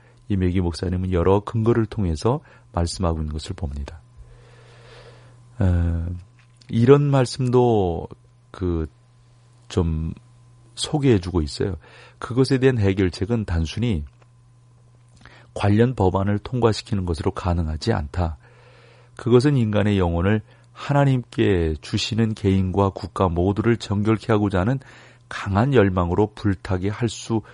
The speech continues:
있는 성령 안에서만 가능하다.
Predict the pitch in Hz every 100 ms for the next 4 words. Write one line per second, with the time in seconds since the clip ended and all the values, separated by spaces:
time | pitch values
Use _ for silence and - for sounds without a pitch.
0 | - _ 156 151 143 151 143 - 104 98
1 | 107 110 - - 98 98 123 131 - 110
2 | 95 110 214 302 _ _ _ _ _ -
3 | 101 90 76 69 82 90